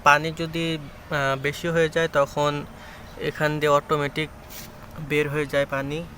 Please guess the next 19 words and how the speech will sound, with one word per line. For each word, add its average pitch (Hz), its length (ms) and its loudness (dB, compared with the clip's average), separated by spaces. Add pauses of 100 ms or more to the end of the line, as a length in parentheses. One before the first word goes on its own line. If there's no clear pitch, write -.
(1800)
তো 147 60 -6
একটু 143 360 -8
দেখাই, 143 580 -2 (2500)
তো 147 120 -6
এই 143 140 -4
দেখুন, - 400 -12 (260)
এখানে 175 520 2 (140)
এক 160 140 2 (100)
ফোঁটা 170 240 4
পানি 151 280 4
যদি 156 180 -4
প্রবেশ 147 380 -2
করে, 160 240 2
এখান 143 280 -2
দিয়ে 139 120 -2
সেটা - 220 -2
বের 135 220 -2
হয়ে 135 120 -2
যায়। 143 200 -2